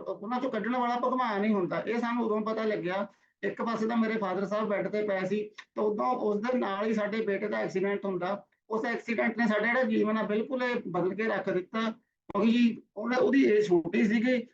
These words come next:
ਤੇ ਉਸ ਐਕਸੀਡੈਂਟ ਨੇ ਉਹਦੇ ਤਿੰਨ ਆਪਰੇਟ ਕਰਾਏ। ਤਿੰਨ ਆਪਰੇਟ ਤੋਂ ਕਰਾਉਣ ਤੋਂ ਬਾਅਦ ਉਸ ਟਾਈਮ ਸਾਡੇ ਜਿਹੜਾ ਇੱਕ ਤਾਂ ਜਿਹੜਾ ਆਪਾਂ ਕਹਿੰਦੇ ਪੈਸਾ ਕਮਾਉਣਾ, ਜਿਹੜੀ ਸੇਵਿੰਗ ਕੀਤੀ ਉਹ ਸਾਰੀ ਉਹ ਖਰਚ ਹੋ ਚੁੱਕੀ ਸੀਗੀ। ਜਦੋਂ ਸੇਵਿੰਗ ਵੀ ਮੁੱਕ ਗਈ ਸੀਗੀ ਤਾਂ ਸਾਡਾ ਬੇਟਾ ਤਾਂ ਠੀਕ ਹੋ ਗਿਆ,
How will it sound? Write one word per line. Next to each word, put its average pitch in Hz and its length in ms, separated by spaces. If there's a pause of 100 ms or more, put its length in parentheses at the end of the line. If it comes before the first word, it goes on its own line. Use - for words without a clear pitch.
(180)
ਤੇ 214 120
ਉਸ 208 220
ਐਕਸੀਡੈਂਟ 226 480
ਨੇ 220 60
ਉਹਦੇ 254 240
ਤਿੰਨ 226 160
ਆਪਰੇਟ 208 340
ਕਰਾਏ। 202 300
ਤਿੰਨ 214 280
ਆਪਰੇਟ 226 340
ਤੋਂ 226 100
ਕਰਾਉਣ 220 260
ਤੋਂ 220 180
ਬਾਅਦ 233 360 (120)
ਉਸ 202 120 (120)
ਟਾਈਮ 233 180
ਸਾਡੇ 190 340
ਜਿਹੜਾ 226 480
ਇੱਕ - 180
ਤਾਂ 240 140
ਜਿਹੜਾ 254 280 (160)
ਆਪਾਂ 196 200
ਕਹਿੰਦੇ 240 280
ਪੈਸਾ 220 360
ਕਮਾਉਣਾ, 208 520 (340)
ਜਿਹੜੀ 208 180
ਸੇਵਿੰਗ 208 340
ਕੀਤੀ 220 180
ਉਹ 247 60
ਸਾਰੀ 226 260
ਉਹ 294 80
ਖਰਚ 208 260
ਹੋ 196 80
ਚੁੱਕੀ 170 320
ਸੀਗੀ। 175 220
ਜਦੋਂ - 320
ਸੇਵਿੰਗ 214 340
ਵੀ 240 60
ਮੁੱਕ 214 260
ਗਈ 220 160
ਸੀਗੀ 220 220
ਤਾਂ 240 120
ਸਾਡਾ 208 180
ਬੇਟਾ 190 280
ਤਾਂ 214 120
ਠੀਕ 208 220
ਹੋ 196 140
ਗਿਆ, 196 260